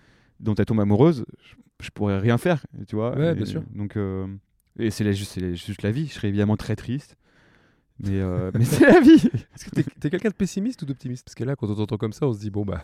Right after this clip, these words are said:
Speaker 2: <laughs> c'est un peu pessimiste. »
Speaker 1: Ouais, je, je, en fait, non, je dirais pas que je suis pessimiste, mais j'essaie de garder la tête sur les épaules.
Speaker 2: Ouais.
Speaker 1: Et, et tu vois,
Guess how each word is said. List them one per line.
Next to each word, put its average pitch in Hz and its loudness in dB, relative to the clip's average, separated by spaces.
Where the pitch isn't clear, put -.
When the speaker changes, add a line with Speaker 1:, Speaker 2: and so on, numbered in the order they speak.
Speaker 2:
<laughs> 123 -6
c'est - -2
un 117 2
peu 175 0
pessimiste. » 131 0
Speaker 1:
Ouais, 117 6
je, 107 -6
je, - -10
en 120 0
fait, 175 2
non, 139 0
je 110 -6
dirais 147 4
pas 220 2
que 185 2
je - -8
suis - -8
pessimiste, 160 0
mais 113 0
j'essaie 123 0
de 120 2
garder 123 2
la 123 4
tête 131 -2
sur - -4
les 117 0
épaules. 104 -8
Speaker 2:
Ouais. 110 -2
Speaker 1:
Et, 107 0
et 104 -2
tu 95 -12
vois, 123 4